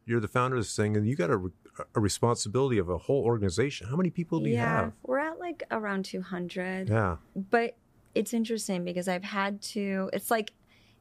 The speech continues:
Speaker 2: being in business school while running a business. It's like, um, building a plane while you're flying it and learning how to <laughs> fly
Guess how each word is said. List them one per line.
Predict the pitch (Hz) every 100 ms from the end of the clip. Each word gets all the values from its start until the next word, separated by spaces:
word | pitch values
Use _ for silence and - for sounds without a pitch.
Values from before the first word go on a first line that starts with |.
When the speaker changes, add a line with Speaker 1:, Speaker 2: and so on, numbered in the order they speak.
| 185 -
Speaker 2:
being | 208 208 208 214 -
in | 185 190 190
business | 175 165 202 196
school | - - 220 214 196
while | 180 175 180 185
running | 190 180 185
a | 185
business. | 175 170 202 202
It's | 185 -
like, | 180 175 -
um, | - 175 170 170
building | 160 170 175 190
a | 190
plane | - 190 190
while | 185 170
you're | 165
flying | - 165 160 170 202
it | 226 254 - _ _
and | 180 180 180
learning | 175 175 180 202
how | 190 190
to | 196
<laughs> |
fly | 247 247 - 381